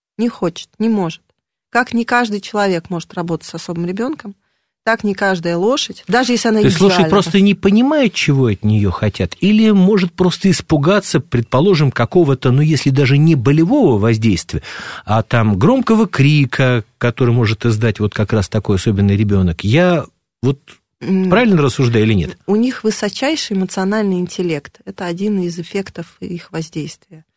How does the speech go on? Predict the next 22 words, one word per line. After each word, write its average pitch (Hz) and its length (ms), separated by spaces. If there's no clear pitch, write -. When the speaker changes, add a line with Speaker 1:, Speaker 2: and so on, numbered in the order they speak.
Speaker 1:
Высочайший 196 680
эмоциональный 165 540
интеллект. - 440
И 208 80
лошадь, 226 640
которая 180 400
работает 175 480
в 165 80
иппотерапии, 160 640
ей 214 220
должно 170 380
быть 175 180
рядом 165 260
с - 140
особым 156 380
ребенком 160 500
комфортно, 180 960
потому 160 260
что 160 200
тогда 165 440
она 156 300
безопасна. 170 960